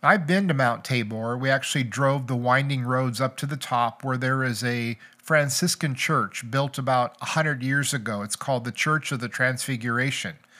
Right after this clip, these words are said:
The church even has three chapels, one for Jesus, one for Moses, and one for Elijah. The other prevailing opinion is that the Transfiguration took place somewhere up on Mount Hermon, which is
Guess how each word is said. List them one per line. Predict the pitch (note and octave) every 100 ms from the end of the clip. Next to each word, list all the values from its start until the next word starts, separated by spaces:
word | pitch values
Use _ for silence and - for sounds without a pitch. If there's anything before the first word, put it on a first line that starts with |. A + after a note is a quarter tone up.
| - - - -
The | -
church | C3 E3 E3 -
even | D#3 D3+
has | C#3 C3+ C3
three | - C#3+ F3
chapels, | - A3 - A2 F#2 -
one | B2+ C3+ D3+ D3
for | C#3+
Jesus, | A#2+ C3+ C3+ B2 D3 C3+ A#2+
one | B2 C3
for | -
Moses, | C#3 C3 B2+ B2+ C3 C3
and | A2+ A2
one | A2
for | G#2+ A2+
Elijah. | G2 G2+ G2 G2+ G2+ E2 - _ _ _ - - - - - -
The | G3
other | A#3+ C#4 C4
prevailing | F3+ D#3 D3+ C#3+ C#3+
opinion | C3 - C#3+ C3 C3 B2+
is | B2+ C#3
that | B2+
the | C3
Transfiguration | - D#3+ E3+ D3 E3+ D3+ C#3+ C3+ C3+ - C#3 B2+
took | - E3+ -
place | - C#3 C3+ C3
somewhere | - E3 E3 D3
up | C#3+ C#3
on | C3 A#2+
Mount | C3+ C#3+ -
Hermon, | - E3 D3 A#2+ A#2
which | A#2+ B2+ C3+
is | B2+